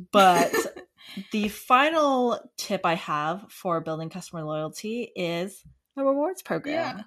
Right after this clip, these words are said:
Speaker 2: We love a good rewards program. I personally love when, like, restaurants have a rewards program, um, 'cause it really
Speaker 1: Oh,
Speaker 2: gets
Speaker 1: good.
Speaker 2: me to go
Speaker 1: Starbucks.
Speaker 2: back.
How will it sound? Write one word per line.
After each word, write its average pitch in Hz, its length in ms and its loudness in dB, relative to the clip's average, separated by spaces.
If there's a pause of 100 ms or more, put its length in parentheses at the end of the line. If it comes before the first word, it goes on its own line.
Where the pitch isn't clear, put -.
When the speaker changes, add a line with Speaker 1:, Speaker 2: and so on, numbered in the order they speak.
(120)
Speaker 2:
We 220 160 -6
love 240 460 0
a 196 80 -12
good 190 240 -8
rewards 175 440 -10
program. 175 760 -12 (340)
I 202 160 -4
personally 214 440 -8
love 180 480 -4 (480)
when, 180 300 -10
like, 175 280 -14 (480)
restaurants 226 720 -4 (100)
have 240 240 -4
a 247 60 -8
rewards 247 540 -8
program, 247 760 -8 (540)
um, 180 260 -8 (120)
'cause 214 180 -4
it 202 140 0
really 190 240 -4
Speaker 1:
Oh, 202 120 8
Speaker 2:
gets 185 160 6
Speaker 1:
good. 180 40 -4
Speaker 2:
me 185 120 -6
to 185 100 -8
go 175 120 -4
Speaker 1:
Starbucks. 180 220 10
Speaker 2:
back. 165 220 0